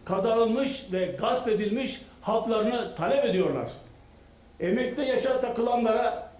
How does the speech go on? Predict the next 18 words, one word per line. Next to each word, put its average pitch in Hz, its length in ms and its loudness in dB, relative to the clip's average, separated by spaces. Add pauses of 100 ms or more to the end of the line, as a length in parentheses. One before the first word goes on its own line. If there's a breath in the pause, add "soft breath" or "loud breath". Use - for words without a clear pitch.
Cumhurbaşkanı'nın 226 960 0
dediği 220 360 0
gibi 185 400 -2 (340 loud breath)
bir 226 320 -2
yılda 175 540 0 (140)
yedi 226 220 0
yüz 262 180 -4
elli 214 280 0
milyar 226 400 0
değil, 220 380 0 (680 loud breath)
yüz 269 340 -4 (300)
elli, 220 480 0
yüz, 277 260 -2 (460 loud breath)
iki 226 240 -4
yüz 285 260 0
bin 214 180 0
kişiye 208 540 0 (380)
yakın 240 460 0